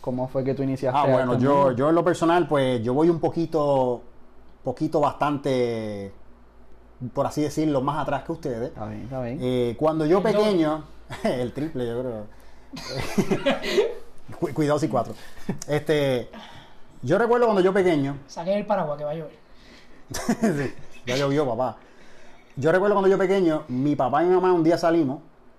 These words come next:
Speaker 2: y en el apartamento donde vivíamos, abajo había unas tiendas que, pues, ahora mismo recuerdo como si fuera ayer, que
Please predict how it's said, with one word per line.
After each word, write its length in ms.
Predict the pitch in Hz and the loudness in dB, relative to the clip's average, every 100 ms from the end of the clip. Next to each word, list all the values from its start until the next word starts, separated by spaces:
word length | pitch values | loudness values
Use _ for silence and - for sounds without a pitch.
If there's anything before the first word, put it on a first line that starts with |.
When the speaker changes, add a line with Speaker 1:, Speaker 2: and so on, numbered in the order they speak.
| - | -4
Speaker 2:
y 540 | 139 135 135 135 139 - - - | -2 0 0 -2 -4 -10 -16 -8
en 160 | 139 | -4
el 80 | 139 | 0
apartamento 500 | 143 139 139 156 190 | 0 0 0 0 0
donde 200 | 202 202 | 0 0
vivíamos, 380 | 208 208 175 - | 2 4 2 0
abajo 420 | 147 135 180 156 | -2 0 0 2
había 160 | 135 131 | 0 0
unas 260 | 156 156 - | -2 -2 -4
tiendas 540 | 131 123 123 120 120 - | -4 -2 -4 -6 -8 -10
que, 100 | 107 | -10
pues, 180 | 104 - - - - - | -10 -12 -20 -20 -20 -16
ahora 220 | 110 135 | -8 -4
mismo 460 | 135 139 139 131 - - - - - - | -2 -2 0 -2 -4 -14 -20 -20 -20 -10
recuerdo 580 | 123 127 135 180 165 139 | -6 -2 2 4 4 2
como 160 | 131 120 | -2 -6
si 100 | 117 | -4
fuera 200 | 143 147 | 0 2
ayer, 300 | 139 117 - - - - - - | 0 -2 -6 -16 -20 -18 -18 -6
que 320 | 139 131 127 | -2 -2 -4